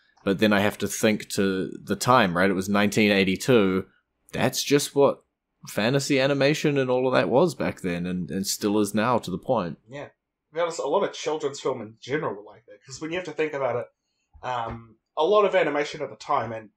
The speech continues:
Speaker 2: even now, you know, a lot of animation is compared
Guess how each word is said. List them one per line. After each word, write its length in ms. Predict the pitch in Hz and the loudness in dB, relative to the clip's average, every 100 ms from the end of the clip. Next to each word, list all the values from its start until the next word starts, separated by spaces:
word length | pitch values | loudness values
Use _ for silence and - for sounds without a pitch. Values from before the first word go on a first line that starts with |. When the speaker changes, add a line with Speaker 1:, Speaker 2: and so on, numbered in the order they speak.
| _ | _
Speaker 2:
even 380 | 170 214 165 117 | -6 0 0 -2
now, 360 | 127 123 98 - | -6 -6 -8 -12
you 80 | 127 | -10
know, 160 | 113 117 | -6 -4
a 40 | |
lot 260 | 139 151 151 | 0 2 2
of 100 | 131 | 0
animation 560 | 127 123 117 117 120 | -2 -4 -10 -12 -14
is 180 | 120 - | -16 -10
compared 540 | - 120 135 123 113 | -8 -6 -4 -4 -4